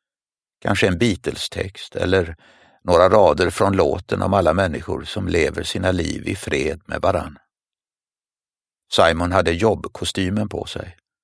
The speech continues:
Hade inte ens lossat på slipsen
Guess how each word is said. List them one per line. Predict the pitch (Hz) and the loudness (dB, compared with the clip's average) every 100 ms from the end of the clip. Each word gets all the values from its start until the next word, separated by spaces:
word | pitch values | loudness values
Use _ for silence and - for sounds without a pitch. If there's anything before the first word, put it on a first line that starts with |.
| _ _ _ _ _ _ | _ _ _ _ _ _
Hade | - 90 | 2 2
inte | 95 101 | 4 2
ens | 87 82 - | 2 -2 -4
lossat | 78 92 - - - | -2 0 -2 -4 -4
på | 110 | -4
slipsen | - 65 - - 82 | -4 -6 -8 -8 -8